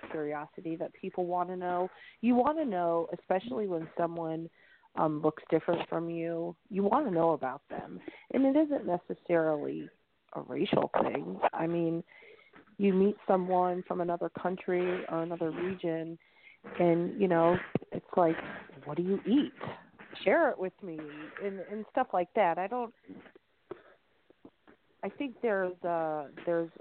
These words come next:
a bonus, you know, to being different and to inquiring about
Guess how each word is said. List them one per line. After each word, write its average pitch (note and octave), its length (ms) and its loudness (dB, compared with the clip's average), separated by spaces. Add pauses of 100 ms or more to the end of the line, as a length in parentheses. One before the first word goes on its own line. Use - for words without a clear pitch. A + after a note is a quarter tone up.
a D#3 80 0
bonus, D#3 560 4 (720)
you E3+ 60 -2
know, C#3+ 240 -2 (140)
to E3+ 60 -2
being E3 280 2
different D#3+ 380 0
and D3+ 220 -6
to D3+ 100 0
inquiring C#3+ 680 2
about C3+ 280 -6